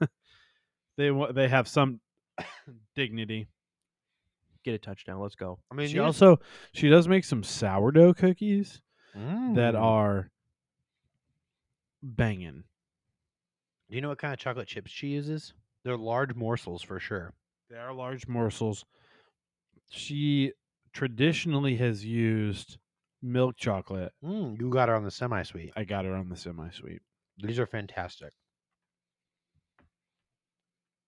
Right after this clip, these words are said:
Speaker 3: I think semi-sweet is really good because they're not dark chocolate, so they're not so, um, dark,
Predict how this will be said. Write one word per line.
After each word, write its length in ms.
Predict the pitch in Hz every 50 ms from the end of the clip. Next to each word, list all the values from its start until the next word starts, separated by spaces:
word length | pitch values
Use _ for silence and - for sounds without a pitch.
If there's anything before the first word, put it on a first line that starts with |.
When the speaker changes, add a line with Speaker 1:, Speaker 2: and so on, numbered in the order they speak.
| _ _ _ _ _ _ _ _ -
Speaker 3:
I 40 | 120
think 180 | 165 180 170
semi-sweet 460 | - 180 170 170 165 - - 165 151
is 100 | 135 117
really 260 | 110 120 127 123 127 117
good 240 | 113 120 117 117
because 540 | 113 120 110 - 113 107 107 104 98 - - _ _ _ _ _ _ _ _ _
they're 120 | 120 120
not 240 | 120 123 127 123 - - - 127
dark 260 | 117 113 110 123 -
chocolate, 360 | - 156 147 139 - 156 127
so 120 | - - 139
they're 100 | 131 127
not 240 | 123 117 113 - - _ _ _ _ _ -
so, 720 | - - - - 120 107 104 107 117 127 143 156 170 - _ _ _ _ _ _ _ _ _ _ _ _ _
um, 460 | - 131 127 127 123 117 113 110 107 98 _ _ _ _ _ _ _ _ _ _ _ _ _ _ _ _ _ _ _ _ _ _ _ _ _ _ _ - - _ _ _ _ _ -
dark, 400 | 120 120 135 160 - - -